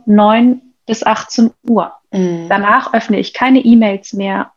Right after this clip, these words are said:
Speaker 1: oder, oder, ich bin nicht mehr erreichbar.“ Wenn mich jemand anschreibt, entweder lese ich's nicht oder ich schreibe, „Ich kümmere mich morgen.“
Speaker 2: Mhm.
Speaker 1: Ähm,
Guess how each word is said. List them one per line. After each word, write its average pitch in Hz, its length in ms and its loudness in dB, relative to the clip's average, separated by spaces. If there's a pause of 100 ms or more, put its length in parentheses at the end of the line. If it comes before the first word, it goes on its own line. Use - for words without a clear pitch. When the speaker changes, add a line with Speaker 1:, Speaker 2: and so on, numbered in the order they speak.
Speaker 1:
oder, 220 340 -2
oder, 220 200 -4
ich - 160 -12
bin 202 100 -2
nicht 233 220 -4
mehr 233 100 -2
erreichbar.“ 226 560 -4 (560)
Wenn 226 160 4
mich 247 160 0
jemand 202 480 -4 (120)
anschreibt, 262 760 -2
entweder 214 340 0
lese 220 280 0
ich's 247 140 -8
nicht 262 300 -2
oder 233 220 0
ich 226 80 -4
schreibe, 214 360 -2
„Ich 226 140 -12
kümmere 226 220 0
mich 226 180 -4
morgen.“ 202 340 -2 (400)
Speaker 2:
Mhm. 175 260 -10 (600)
Speaker 1:
Ähm, 220 540 0